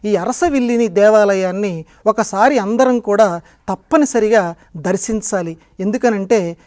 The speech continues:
ఇక్కడ సూర్యకిరణాలు గర్భగుడి లోపలికి చొచ్చుకుంటాయి. ఇది అత్యద్భుతమైనటువంటి విషయం. తలుపులన్నీ మూసేస్తారు.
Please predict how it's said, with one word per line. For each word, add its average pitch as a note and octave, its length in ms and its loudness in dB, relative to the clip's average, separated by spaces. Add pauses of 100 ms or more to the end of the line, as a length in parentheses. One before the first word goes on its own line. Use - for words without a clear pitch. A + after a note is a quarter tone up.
(200)
ఇక్కడ F3+ 440 -2 (540)
సూర్యకిరణాలు A3+ 1200 0 (500)
గర్భగుడి F#3+ 640 -4
లోపలికి G3 600 -2
చొచ్చుకుంటాయి. F3 580 -14 (500)
ఇది F#3+ 180 -4 (480)
అత్యద్భుతమైనటువంటి F#3+ 1300 -6
విషయం. E3+ 400 -10 (600)
తలుపులన్నీ C4+ 680 2
మూసేస్తారు. G3+ 680 -2